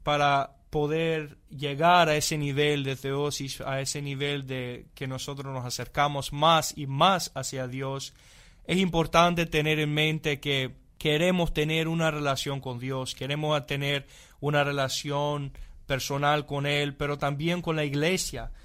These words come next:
Y más importante, tenemos que enfocarnos en, en decir nuestras plegarias y rogarle a Dios,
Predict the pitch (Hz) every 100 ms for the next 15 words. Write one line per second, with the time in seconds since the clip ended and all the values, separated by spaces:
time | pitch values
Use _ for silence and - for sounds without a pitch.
0 | - - 139 151 165 170 156 139 160 165
1 | 165 156 147 147 165 160 156 - 139 156
2 | 160 165 156 147 151 143 139 147 135 131
3 | 156 156 143 143 139 135 135 143 151 151
4 | 143 139 - 143 135 131 131 131 143 151
5 | 147 135 131 147 151 147 -